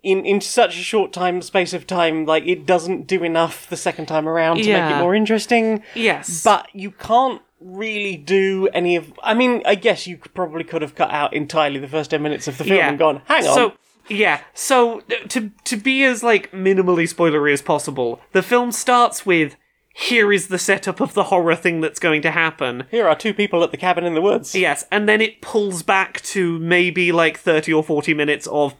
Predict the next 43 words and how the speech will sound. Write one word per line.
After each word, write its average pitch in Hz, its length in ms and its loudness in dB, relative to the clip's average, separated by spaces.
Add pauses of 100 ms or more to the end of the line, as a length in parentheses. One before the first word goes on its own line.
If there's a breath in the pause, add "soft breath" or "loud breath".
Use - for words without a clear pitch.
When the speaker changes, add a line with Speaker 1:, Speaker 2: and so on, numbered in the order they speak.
Speaker 2:
building 160 420 0
back 147 240 -2
up - 180 0
to 151 100 -6
that 127 240 -4
point. 131 240 -2
Speaker 1:
Yes. 151 420 0 (140)
Speaker 2:
And 175 120 2
I, 196 220 2 (240 loud breath)
there 202 180 4
is 226 140 4
part 208 220 0
of 196 40 0
me 202 100 0
that 180 180 -4
thinks 175 220 -2
if 175 120 -4
you 180 100 -4
cut 185 260 0
that 165 180 -2
first 151 260 -2
ten 143 180 0
minutes 139 440 -2 (320 soft breath)
and 147 420 -2
just 156 320 -4
in 165 220 -2
media 156 340 2
res, 135 480 0
like, 147 320 -2 (440)
i-, 214 280 -4
there, 226 320 4
there 233 180 2
are 226 60 6
ways 214 260 2
you 214 60 0
maybe 185 340 0
could 170 220 0
have 151 240 -2
done 147 220 2
that 143 240 -2
later. 131 580 0 (260 soft breath)
Speaker 1:
Yes. 165 720 -10
Speaker 2:
It, 190 240 0